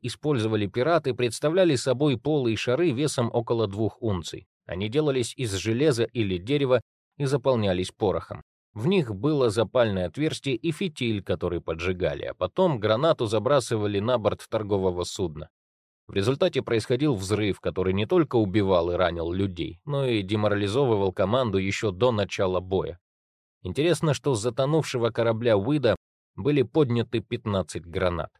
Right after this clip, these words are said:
Столь же пугающим, но ещё более разрушительным эффектом обладал залповый огонь. Пираты его использовали редко, поскольку не хотели повредить потенциальную добычу.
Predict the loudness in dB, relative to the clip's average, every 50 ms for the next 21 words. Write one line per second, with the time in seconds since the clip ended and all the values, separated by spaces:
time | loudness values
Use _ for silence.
0 | _ _ _ _ _ _ _ _ _ _ _ _ _ _ _ _ -18 -4 0 2
1 | 2 2 2 -2 -2 -2 0 2 4 4 4 4 2 0 -2 -2 0 0 0 -2
2 | -2 0 0 0 2 4 4 6 8 6 6 6 6 4 4 2 2 2 2 0
3 | 2 2 0 2 2 2 2 0 0 2 2 0 0 2 0 0 2 2 2 2
4 | 4 2 4 4 4 2 4 4 4 2 2 4 2 0 0 2 2 2 0 0
5 | -2 -6 -8 -8 -12 _ _ _ _ _ _ -4 2 2 2 2 2 0 0 2
6 | 2 2 0 0 0 2 2 2 2 4 2 2 2 2 4 4 2 2 0 -10
7 | -6 _ -6 -4 -2 -2 -2 0 0 -2 -2 0 -2 -2 -2 0 0 0 0 2
8 | 2 0 0 0 -2 0 0 -4 -4 -2 _ -6 -4 -2 -4 -4 0 2 2 2
9 | 2 2 0 0 -2 2 2 2 2 2 -4 -6 -6 -8 -14 -14 -16